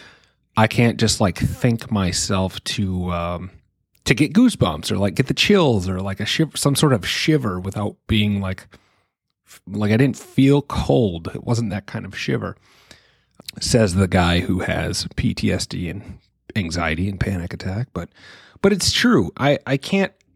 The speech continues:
I can't, um, usually all that stuff with my anxiety and P T S D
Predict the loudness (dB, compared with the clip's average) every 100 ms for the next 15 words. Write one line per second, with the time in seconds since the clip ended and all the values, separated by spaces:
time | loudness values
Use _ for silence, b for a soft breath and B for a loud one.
0 | _ -4 -2 0 0 -2 -4 -2 -2 -4
1 | -10 -18 _ _ -20 -20 _ _ _ _
2 | _ _ _ 0 4 4 4 4 4 4
3 | 4 2 2 0 2 0 2 2 0 -2
4 | -2 0 -2 -4 -4 -2 0 0 0 -4
5 | -6 -8